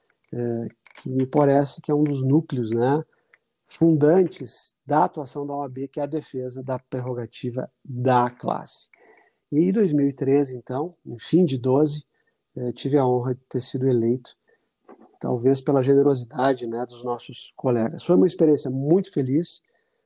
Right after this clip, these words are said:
eu me realizei muitíssimo, eh, me licenciei da puc nesses três anos, diminui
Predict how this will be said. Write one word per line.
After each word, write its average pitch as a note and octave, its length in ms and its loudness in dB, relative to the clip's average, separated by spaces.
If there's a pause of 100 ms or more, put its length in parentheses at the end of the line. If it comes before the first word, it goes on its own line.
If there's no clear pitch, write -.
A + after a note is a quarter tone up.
(220)
eu C#3 100 -4
me C3+ 100 0
realizei C#3 400 0
muitíssimo, D3+ 720 -2 (420)
eh, B2+ 160 0
me C#3 100 2
licenciei C3+ 520 0
da C3 100 -2
puc C#3+ 320 -2 (640)
nesses B2 280 -8
três A#2+ 280 -4
anos, C#3 580 -2
diminui C#3 440 2